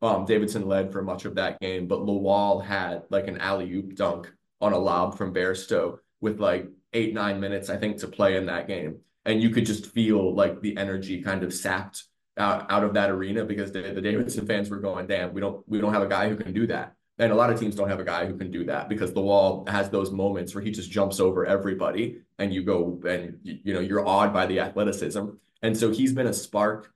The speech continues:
energy and momentum wise with, with buckets like that late in games that really feel like they count for more than two points in the grand scheme of things.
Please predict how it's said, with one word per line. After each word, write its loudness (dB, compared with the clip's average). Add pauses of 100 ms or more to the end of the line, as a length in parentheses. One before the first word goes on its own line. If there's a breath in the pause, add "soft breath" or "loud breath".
(180)
energy -2
and -2
momentum -4
wise -4
with, 0
with -2
buckets 2
like 2
that -2
late 0
in -2
games -4
that -2
really 0
feel 0
like 0
they -2
count -4
for -8
more 0
than -2
two -2
points 0 (340 soft breath)
in 2
the 4
grand 2
scheme -2
of -4
things. 0